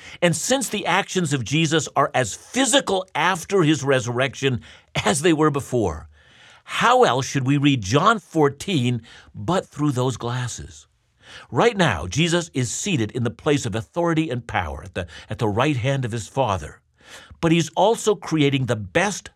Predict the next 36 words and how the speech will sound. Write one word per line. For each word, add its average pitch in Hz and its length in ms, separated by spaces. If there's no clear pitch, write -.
possible 90 640
dwelling 220 540
place - 500
for - 180
all 131 240
who 131 180
hope 95 280
in 107 80
him. 87 320
His 254 300
promise - 640
is 131 140
that 147 120
he 143 120
will 139 120
come 208 380
and 127 240
get 135 280
us. - 500
We're 196 140
reminded 214 460
of 147 160
Job 101 360
in 104 80
the 113 80
First - 360
Testament. 87 500
Job 196 280
nineteen, 139 540
verses 98 300
twenty-five 131 640
and 120 200
twenty-six 113 640
records 98 460
his 90 200
words. - 540